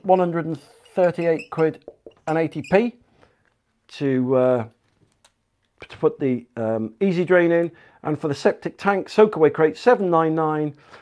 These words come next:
plus a hundred and fifty plus two hundred and fifty plus fifty gives you one thousand two hundred and forty-nine times one point two, which is twenty percent. So it's gonna cost you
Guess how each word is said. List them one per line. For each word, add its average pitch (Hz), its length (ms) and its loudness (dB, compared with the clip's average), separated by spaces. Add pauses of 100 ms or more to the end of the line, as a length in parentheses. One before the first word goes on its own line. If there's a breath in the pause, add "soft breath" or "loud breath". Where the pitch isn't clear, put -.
(140 soft breath)
plus - 220 -4
a 147 80 -2
hundred 165 340 0
and 127 100 -2
fifty 151 540 -6 (300 soft breath)
plus - 240 -10
two 226 160 2
hundred 147 240 2
and 131 120 -4
fifty 147 560 -4 (300 soft breath)
plus - 240 -6
fifty 170 520 -2
gives 147 300 -6
you 143 200 0 (240 loud breath)
one 180 180 0
thousand 156 560 2
two 175 120 -2
hundred 143 220 0
and 135 100 -2
forty-nine 151 600 0
times 135 360 -6
one 170 160 -4
point 127 300 -6
two, 147 220 -4
which 120 160 -6
is 107 120 -14
twenty 165 260 -2
percent. 135 420 -6 (280 loud breath)
So - 100 -6
it's 156 100 -4
gonna 208 220 4
cost - 480 0
you 170 160 -2